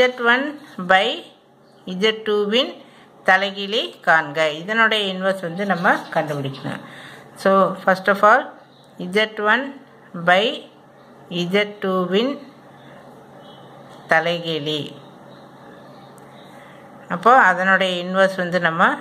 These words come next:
கண்டுபிடிக்கணும். இதனுடைய தலைகீழி வந்து actually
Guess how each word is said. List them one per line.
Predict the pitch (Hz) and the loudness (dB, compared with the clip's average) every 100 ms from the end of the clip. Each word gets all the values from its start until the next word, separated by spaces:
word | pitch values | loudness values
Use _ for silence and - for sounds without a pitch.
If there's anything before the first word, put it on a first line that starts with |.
| - - - - - - - - - | -10 -20 -20 -20 -20 -20 -20 -20 -4
கண்டுபிடிக்கணும். | 165 170 160 165 156 180 262 247 - - - - | -2 0 -4 -8 -4 -2 -2 -6 -16 -20 -20 -10
இதனுடைய | 190 190 190 185 | 0 2 2 2
தலைகீழி | 185 202 208 208 | 2 2 -2 -8
வந்து | 196 240 | -2 2
actually | 226 185 185 196 285 247 | 2 2 -2 0 0 -2